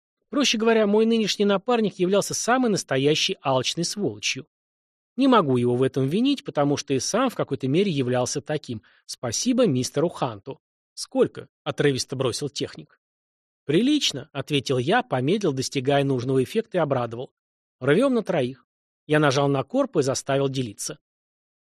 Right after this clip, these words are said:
Сол издал торжествующий звук, ему понравилось услышанное.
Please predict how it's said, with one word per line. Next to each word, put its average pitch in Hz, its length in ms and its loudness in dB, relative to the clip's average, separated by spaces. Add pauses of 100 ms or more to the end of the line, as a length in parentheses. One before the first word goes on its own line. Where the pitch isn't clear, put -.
(400)
Сол 302 300 0
издал 185 280 4
торжествующий 135 760 -2
звук, 156 340 -2
ему 147 140 0
понравилось 135 560 -2
услышанное. 123 560 -8